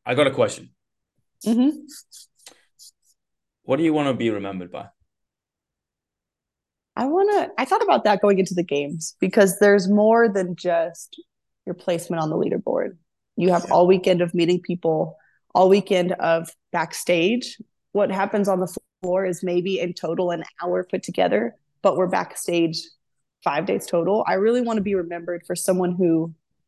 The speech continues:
Speaker 2: saw people. It's like, if we were backstage and you were warming up and you asked me a question, I wanted to be able to turn to you,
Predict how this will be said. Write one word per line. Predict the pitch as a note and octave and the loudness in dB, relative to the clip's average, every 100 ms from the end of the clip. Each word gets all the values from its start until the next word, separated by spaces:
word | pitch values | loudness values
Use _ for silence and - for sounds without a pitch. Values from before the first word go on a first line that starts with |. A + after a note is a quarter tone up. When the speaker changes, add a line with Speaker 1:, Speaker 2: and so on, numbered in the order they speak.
| _ _ _ - _ _ _ _ _ _ - | _ _ _ -20 _ _ _ _ _ _ -16
Speaker 2:
saw | - - F3 - | -10 -4 -2 -4
people. | - - - - F3 - _ _ _ - | -6 -10 -6 -6 -6 -10 _ _ _ -6
It's | |
like, | F#3 E3+ | -2 -2
if | F#3 - | -2 2
we | A#3 | 4
were | A#3 G#3 | 6 6
backstage | G3 F#3+ - G3 F3+ F3+ F3 F3+ | 2 -2 -2 2 2 4 0 -2
and | F3+ E3+ F3+ _ _ _ - _ _ _ _ _ _ _ _ G3+ | -6 -6 -8 _ _ _ -20 _ _ _ _ _ _ _ _ 2
you | B3 B3+ | 4 4
were | A#3+ A#3 G#3+ G#3 - _ _ - | 4 4 2 -2 -8 _ _ -2
warming | A3 A#3+ A#3 A3+ A3+ | 0 2 2 2 2
up | A3+ A3 A3 | 4 2 2
and | G#3 G3 G3 | 2 2 0
you | G#3+ | -2
asked | G#3 G3 | -2 -4
me | G#3+ G#3 | -6 -6
a | |
question, | - A3+ A3 - F#3+ | -2 -2 -2 -2 -2
I | F3+ | -2
wanted | F#3 F#3 F3+ | -2 -4 -4
to | - | -2
be | |
able | F#3 F3+ | 0 0
to | F3 | -4
turn | F3 F#3 F3+ | -6 -6 -4
to | F3 | -4
you, | F3 F3 E3+ E3+ F3 | -2 0 2 2 0